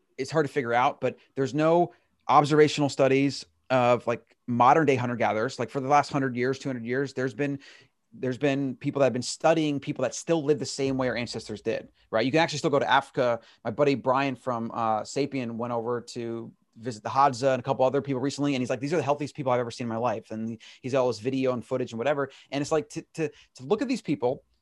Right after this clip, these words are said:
to know that before we were farming, like, there's a lot of data that we know some of these things, like, literally for sure. We can prove them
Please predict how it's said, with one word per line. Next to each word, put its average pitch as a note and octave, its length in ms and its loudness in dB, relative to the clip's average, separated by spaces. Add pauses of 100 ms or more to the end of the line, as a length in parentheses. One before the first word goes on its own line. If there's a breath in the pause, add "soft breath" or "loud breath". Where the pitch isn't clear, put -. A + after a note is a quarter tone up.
(140)
to D#3+ 100 -6
know F#3 320 4
that F3+ 360 2 (200)
before G3 340 8
we F#3+ 220 6
were C3+ 460 4 (600)
farming, D#3+ 720 4
like, B2+ 160 2
there's C#3 160 4
a D3 60 6
lot E3+ 260 6
of E3+ 100 4
data D#3 260 6
that B2 300 4
we C3 140 0
know D3+ 240 8
some E3+ 160 0
of E3 40 0
these D3+ 120 2
things, C3+ 160 0
like, A#2+ 140 0
literally D#3+ 460 6
for E3 200 -2
sure. C#3 260 2
We A2 160 0
can A#2+ 180 -2
prove G3+ 440 4
them F#2+ 320 0